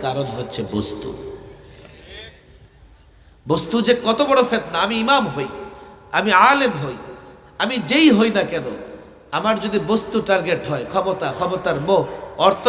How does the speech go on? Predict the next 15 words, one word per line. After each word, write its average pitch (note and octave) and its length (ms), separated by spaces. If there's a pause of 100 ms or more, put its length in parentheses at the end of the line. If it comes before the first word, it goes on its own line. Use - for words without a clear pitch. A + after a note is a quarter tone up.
সম্পদ A3 340 (100)
টার্গেট G3 400
হয়, D3+ 220 (420)
মসজিদে A3 460
বসে G3 320 (420)
মুসল্লিদের G#3+ 600
খেয়ানত E3 460
করব, C3+ 200 (320)
শিক্ষক A#3 540
হয়ে A#3 200 (340)
ছাত্রের G#3+ 500
মাথা F#3 300
বিক্রি F#3 360
করব, - 260 (380)
পীর C4+ 260